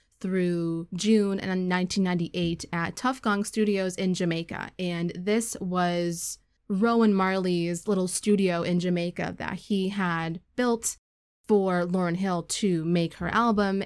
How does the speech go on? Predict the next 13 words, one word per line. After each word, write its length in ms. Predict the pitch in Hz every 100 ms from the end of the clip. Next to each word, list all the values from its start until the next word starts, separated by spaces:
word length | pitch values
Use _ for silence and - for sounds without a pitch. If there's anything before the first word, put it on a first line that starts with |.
| -
And 300 | 180 170 170
it 100 | 180
was 140 | 190
kind 180 | 294 370
of 80 | 311
a 100 | 220
fun 360 | - 220 214
family 340 | 214 208 202 175
affair 420 | - 180 180 220
from 240 | 220 185
what 140 | 175 165
I 100 | 170
remember 580 | 170 175 180 185 185